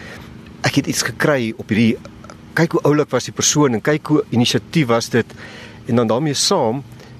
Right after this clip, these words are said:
die storie wat agter die ding gaan, die plek waar die cache geplant is. Partykeer is dit net 'n,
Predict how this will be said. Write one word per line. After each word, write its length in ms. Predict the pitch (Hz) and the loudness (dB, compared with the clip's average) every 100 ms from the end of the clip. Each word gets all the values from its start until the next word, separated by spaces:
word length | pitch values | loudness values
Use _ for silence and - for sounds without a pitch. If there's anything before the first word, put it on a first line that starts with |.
| - | -8
die 100 | 117 | -6
storie 420 | - 180 190 190 | -2 2 2 2
wat 160 | 127 | -2
agter 380 | - 123 - 135 | -2 -6 -4 -4
die 100 | 104 | -2
ding 220 | 95 90 | 0 0
gaan, 260 | - - 80 - | -2 -8 -8 -4
die 100 | 104 - - | -4 -4 -2
plek 260 | 170 - 113 | 0 -2 -2
waar 200 | 107 107 | 0 0
die 360 | 101 104 107 98 - - - - - | 0 0 0 -2 -12 -20 -20 -20 -2
cache 400 | 139 123 - - | -2 0 -6 -6
geplant 480 | - - 151 135 | -6 -2 -2 -2
is. 160 | - - | -10 -12
Partykeer 540 | - - 143 151 156 | -8 -4 -2 -2 -2
is 140 | - 113 | -2 -2
dit 120 | 113 | 0
net 240 | 113 127 | 0 2
'n, 100 | 127 | -2